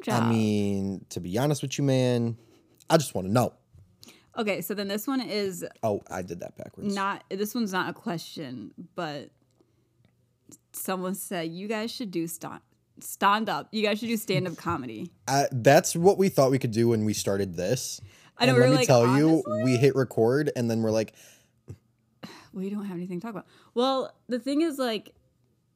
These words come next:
Speaker 1: I don't know. I would, I, I think I could, I would definitely do stand-up, but you have, I don't know. It's, I, I would be scared too now because now I feel like I would offend, like, all my jokes would be way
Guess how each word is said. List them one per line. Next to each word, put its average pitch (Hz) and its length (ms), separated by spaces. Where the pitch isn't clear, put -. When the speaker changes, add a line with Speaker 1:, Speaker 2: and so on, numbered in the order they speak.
Speaker 1:
I 247 60
don't 311 180
know. 190 220
I 208 120
would, 311 200
I, 226 220
I 220 80
think 302 140
I 392 80
could, 240 180
I 214 100
would 254 120
definitely 214 540
do 180 200
stand-up, 185 640
but 180 460
you 214 160
have, 202 300
I - 100
don't 285 200
know. 202 500
It's, - 320
I, 208 280
I 226 100
would 262 80
be 339 100
scared 214 400
too 220 160
now 185 240
because 214 320
now 226 160
I 262 100
feel 262 160
like 254 120
I 202 140
would 226 140
offend, 190 480
like, 196 220
all 196 140
my 240 160
jokes 196 320
would 196 60
be 185 100
way 180 680